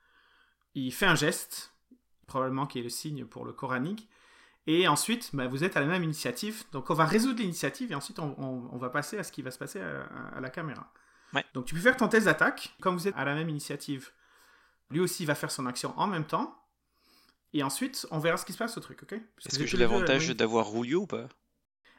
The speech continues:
Speaker 1: Alors, tu n'as pas d'avantage.
Speaker 2: D'accord.
Speaker 1: Mais en plus, comme il s'attendait à ce que tu réagisses mal, lui, il va se mettre en défense, donc il va pas attaquer.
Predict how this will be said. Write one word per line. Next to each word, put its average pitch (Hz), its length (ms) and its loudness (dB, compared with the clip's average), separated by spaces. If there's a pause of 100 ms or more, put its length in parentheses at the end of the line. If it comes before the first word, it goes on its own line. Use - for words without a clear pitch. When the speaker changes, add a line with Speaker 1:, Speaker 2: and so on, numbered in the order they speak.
Speaker 1:
Alors, - 420 2 (300)
tu 143 100 -8
n'as 135 100 -4
pas 233 100 4
d'avantage. 196 840 2 (160)
Speaker 2:
D'accord. - 560 -18 (100)
Speaker 1:
Mais 147 140 2
en 139 80 2
plus, - 640 0 (400)
comme 165 200 4
il 170 40 4
s'attendait 220 520 4
à 151 80 2
ce - 80 -2
que - 80 -6
tu 156 180 -4
réagisses 147 440 0
mal, 226 220 2 (600)
lui, 165 260 -2
il 170 60 0
va 147 80 4
se - 120 -2
mettre 151 200 -4
en 123 60 -2
défense, 165 600 -4
donc 123 160 -12
il 127 40 -14
va 131 100 -8
pas 208 100 2
attaquer. 214 460 -2